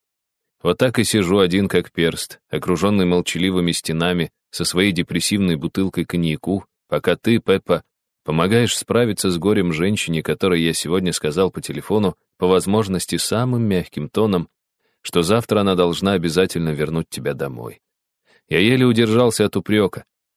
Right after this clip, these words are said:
ведь она вроде бы злоупотребляет моей любезностью. Ты, ласковая моя Пеппа, не имеешь привычки винить меня в чем-то,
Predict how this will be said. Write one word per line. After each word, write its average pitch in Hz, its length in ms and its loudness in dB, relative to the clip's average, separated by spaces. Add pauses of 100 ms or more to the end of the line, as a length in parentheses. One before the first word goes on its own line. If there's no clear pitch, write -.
(120)
ведь - 140 -8
она 120 180 4
вроде 117 280 2
бы 101 200 2 (280)
злоупотребляет 107 880 2
моей 90 280 2
любезностью. 82 840 -4 (840)
Ты, 113 260 2 (440)
ласковая 95 580 2
моя 90 260 2
Пеппа, 107 340 -2
не 90 240 2
имеешь 98 340 2
привычки 85 480 -2
винить 82 460 -2
меня 80 260 -2
в - 80 -10
чем-то, 78 400 -6